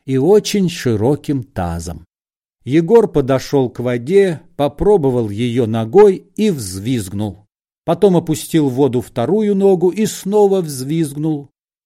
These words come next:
Затем он сделал несколько шагов вперед, заткнул большими пальцами уши, указательными закрыл глаза, средними прищемил ноздри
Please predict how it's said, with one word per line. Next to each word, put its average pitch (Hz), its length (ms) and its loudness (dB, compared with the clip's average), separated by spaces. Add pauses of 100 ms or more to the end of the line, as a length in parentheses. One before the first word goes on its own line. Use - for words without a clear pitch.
Затем 214 520 0
он 143 140 0
сделал 131 520 2
несколько 123 680 -2
шагов 110 480 -2
вперед, - 760 -2
заткнул 156 600 0
большими 135 480 0
пальцами 120 640 -2 (100)
уши, 202 540 2 (180)
указательными 135 920 2
закрыл 110 520 -2
глаза, 143 640 2 (160)
средними 117 840 2
прищемил 117 720 -2
ноздри 175 640 2